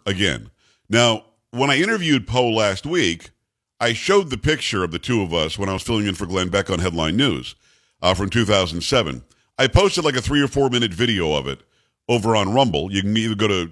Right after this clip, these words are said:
Twitter or Facebook or Twitter. I, I, I guess it might not be on Facebook. If it is, Facebook probably won't show you. So go to Twitter, go to Gettr, go to Truth. I posted it all there, or just go to Rumble and just go to my page on Rumble, Joe Pags, J O E P A G S,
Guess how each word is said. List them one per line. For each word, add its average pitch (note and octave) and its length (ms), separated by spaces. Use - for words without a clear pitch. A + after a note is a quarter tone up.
Twitter B2+ 320
or G#2 120
Facebook A2+ 440
or F#2+ 80
Twitter. G#2 300
I, G#2 160
I, A2+ 280
I A2+ 40
guess D3 240
it G2 180
might B2 160
not A#2 140
be A2 120
on F#2+ 120
Facebook. F2 440
If B2+ 140
it C#3+ 80
is, C3 320
Facebook A#2+ 320
probably G#2+ 240
won't F2+ 160
show A2 240
you. C2+ 200
So - 140
go B2 120
to G#2+ 60
Twitter, D3 380
go A#2 140
to G2+ 80
Gettr, B2+ 360
go G#2 120
to F2+ 100
Truth. C#3+ 500
I F#2 80
posted C#3 340
it B2+ 80
all A#2+ 160
there, A2+ 260
or E3 120
just D#3 160
go E3 80
to D#3 60
Rumble D3 420
and G#2 180
just A2 160
go B2+ 80
to A2+ 60
my A#2+ 160
page A#2 320
on B2 100
Rumble, F#2 300
Joe G#2 220
Pags, E2 420
J G2+ 220
O A#2 180
E D#2 280
P A#2+ 200
A A#2+ 140
G A2 260
S, D2+ 300